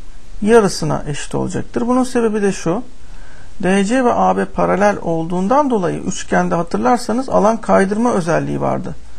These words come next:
P noktasını C'ye taşıdığım zaman elde ettiğim C A B üçgenin alanı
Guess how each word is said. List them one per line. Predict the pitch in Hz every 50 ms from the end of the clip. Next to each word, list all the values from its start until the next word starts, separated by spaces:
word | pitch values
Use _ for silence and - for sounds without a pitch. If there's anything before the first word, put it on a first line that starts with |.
| - - - - - - - - - -
P | 196 202 254 262
noktasını | 262 240 - - - 185 - - 175 165 160
C'ye | 151 175 165 170 190 226 226 -
taşıdığım | - 185 170 - 190 175 175 202 220 247 254 240
zaman | 202 185 175 160 160 156 156 165 - 156
elde | 160 160 170 190 233 226 214
ettiğim | 196 - - - - 175 160 156 - - - - - - - - - - - - - - 185 156
C | 156 165 175 180 185 190 -
A | 180 180 185 185 180
B | 214 226 -
üçgenin | 190 185 - - - 170 160 160
alanı | - - 147 143 147 143 160 220 277